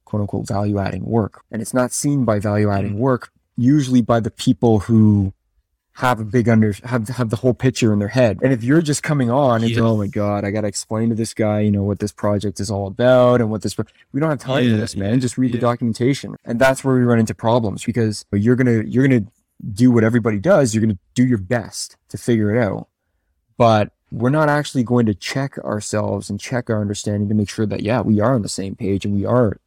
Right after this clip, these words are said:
Speaker 1: all moving towards that same objective. The only, the only point at which we have that conversation is usually when a conflict comes up. And then we find out, "Oh,
Speaker 2: Exactly. Yeah.
Speaker 1: what I thought was clear is,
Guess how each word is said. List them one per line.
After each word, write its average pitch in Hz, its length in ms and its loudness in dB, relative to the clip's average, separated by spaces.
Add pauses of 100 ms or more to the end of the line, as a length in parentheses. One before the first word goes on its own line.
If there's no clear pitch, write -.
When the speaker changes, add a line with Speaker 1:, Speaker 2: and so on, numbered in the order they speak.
(120)
Speaker 1:
all 101 360 -4 (300)
moving 117 460 0
towards 104 340 -4
that 98 160 -8
same 104 220 -8
objective. - 600 -14
The 113 200 -2
only, 120 380 2 (680)
the 110 140 -2
only 113 140 2
point 120 260 0
at 107 80 0
which 104 160 -4
we 104 80 -4
have 110 180 -2
that 113 140 -2
conversation 123 560 -4
is 104 100 -2
usually 104 240 0
when 98 80 -2
a 95 60 -6
conflict - 420 -4
comes - 220 -14
up. - 200 -14
And 113 80 0
then 123 120 4
we 117 80 4
find 107 360 -2
out, 113 320 2 (120)
"Oh, 131 180 6
Speaker 2:
Exactly. 107 480 -2 (140)
Yeah. 101 260 -12
Speaker 1:
what 113 180 -2
I 107 60 0
thought 113 300 -4
was 107 120 -4
clear 101 460 2
is, 98 400 -6